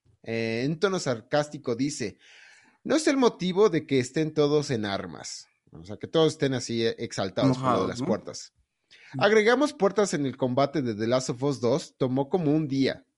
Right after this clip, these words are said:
Speaker 1: Solo tengo que tener un buen tal-, solo tengo que tener buen talento y ya, ¿no?
Speaker 2: Supongo,
Speaker 1: Eh, dice,
Speaker 2: dice.
Speaker 1: "Estoy
Speaker 2: <laughs>
Speaker 1: jugando, fue la cosa más, que, que más tiempo nos llevó a realizar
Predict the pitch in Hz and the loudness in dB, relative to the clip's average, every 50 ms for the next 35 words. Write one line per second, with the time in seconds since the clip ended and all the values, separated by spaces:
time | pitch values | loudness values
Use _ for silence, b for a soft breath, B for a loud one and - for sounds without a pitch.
0 | _ _ - - 196 185 214 233 233 - 214 208 214 202 - 165 - - 135 131 | _ _ -6 -4 0 2 2 2 2 2 2 2 2 0 0 -2 -2 0 0 2
1 | 139 139 139 139 139 139 139 135 - 135 120 123 131 - - - - - - 214 | 2 0 0 2 0 0 0 0 0 0 0 0 -4 -6 -10 -12 -6 2 4 6
2 | 233 254 247 208 220 233 - - 190 196 202 190 - - - 135 131 135 131 160 | 6 8 6 6 6 4 4 2 0 2 0 0 -2 -2 0 0 2 2 0 -2
3 | 165 170 - 131 127 131 131 139 135 220 254 277 - _ _ _ _ _ _ _ | -2 0 0 2 2 2 0 2 2 2 2 0 -4 _ _ _ _ _ _ _
4 | _ _ _ _ _ - 127 127 120 107 135 123 107 - - - _ _ _ _ | _ _ _ _ _ -6 -6 -4 -2 -2 0 0 -2 -4 -8 -14 _ _ _ _
5 | _ _ - 107 139 202 302 - B B B B B B B 135 139 127 120 131 | _ _ -6 -4 -4 -4 -6 -10 B B B B B B B -8 -4 0 4 4
6 | 135 135 131 120 117 143 147 135 123 127 147 143 - - - - - 143 156 - | 6 6 6 4 4 4 2 2 2 2 2 2 0 -4 -6 -4 -2 0 2 4
7 | 185 185 185 - 170 156 160 175 190 202 214 220 208 - - 185 185 180 - 185 | 4 2 2 2 2 4 6 6 6 6 6 4 4 4 4 4 4 4 2 2
8 | 190 - 185 156 156 156 160 170 180 202 180 - - 147 135 127 - 139 127 127 | 2 2 0 0 2 2 2 2 2 2 0 0 0 0 0 0 -2 -2 0 0
9 | 143 160 180 185 - - 170 175 180 175 175 156 139 127 120 104 113 110 104 117 | 2 2 0 0 -2 -2 -2 -2 0 0 0 0 0 0 -2 -2 -2 -2 2 2
10 | 131 139 143 135 113 104 98 90 87 - 104 95 98 - _ | 2 4 4 2 2 0 -2 -4 -4 -4 -4 -4 -4 -4 _